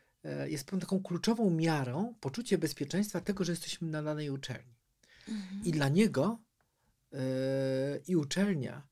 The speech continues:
Speaker 1: i administracja uczelni zrobi bardzo wiele, żeby to bie-, bezpieczeństwo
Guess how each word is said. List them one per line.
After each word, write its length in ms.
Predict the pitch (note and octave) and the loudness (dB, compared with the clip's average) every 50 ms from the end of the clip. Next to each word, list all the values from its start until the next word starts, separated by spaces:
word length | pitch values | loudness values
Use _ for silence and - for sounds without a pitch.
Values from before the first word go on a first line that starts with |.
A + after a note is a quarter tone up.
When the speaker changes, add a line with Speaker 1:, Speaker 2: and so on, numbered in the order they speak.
| _ _ | _ _
Speaker 1:
i 120 | C#3+ C#3 C#3+ | 2 4 4
administracja 720 | C#3+ C3+ C#3+ D3+ C#3+ C3+ - - F3+ G3+ G#3 G3+ - D#3+ | 4 4 2 -2 -2 -4 -2 0 0 0 0 0 0 2
uczelni 420 | C#3+ C3+ C3+ - C3+ B2+ C#3+ F3+ F#3+ | 0 0 0 -2 -4 -2 0 0 0
zrobi 260 | E3 D#3 D#3 D#3+ E3 | 0 0 0 0 2
bardzo 340 | C#3+ D3 C#3+ D3+ D#3+ F3+ D#3+ | 2 2 2 2 2 0 2
wiele, 380 | C3+ C3 A#2 A2+ - G#3 A#3 - _ - - _ _ | 2 2 2 2 2 0 -2 -6 _ -18 -20 _ _
żeby 180 | - - D#3+ D3+ | -4 -4 -4 0
to 180 | - - B3 B3+ | 2 2 2 4
bie-, 200 | B3 A#3 G3+ F#3+ | 4 4 4 4
bezpieczeństwo 960 | E3+ F3 E3 - - E3+ E3 - G3 A#3 A#3 - - - G#3+ G#3+ A3 A3+ | 2 0 0 2 0 0 2 2 2 2 0 -2 -4 -2 0 0 0 -2